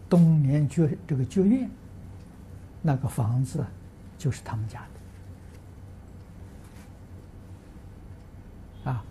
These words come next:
河东爵士，他们的家庭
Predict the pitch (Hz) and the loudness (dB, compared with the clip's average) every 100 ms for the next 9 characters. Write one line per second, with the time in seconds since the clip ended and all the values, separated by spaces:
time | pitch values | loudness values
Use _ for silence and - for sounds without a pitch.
0 | - - 151 170 165 165 135 147 143 170 | -12 2 8 8 10 8 8 6 4 0
1 | 185 - - - - - - - - - | -8 -10 -16 -16 -16 -16 -18 -18 -18 -16
2 | - - - - - - - - - - | -16 -16 -16 -18 -18 -18 -16 -16 -16 -18
3 | - - - - - - - - - - | -18 -18 -18 -16 -16 -16 -16 -18 -18 -18
4 | - - 156 143 131 127 127 123 | -18 -2 2 4 2 2 0 -2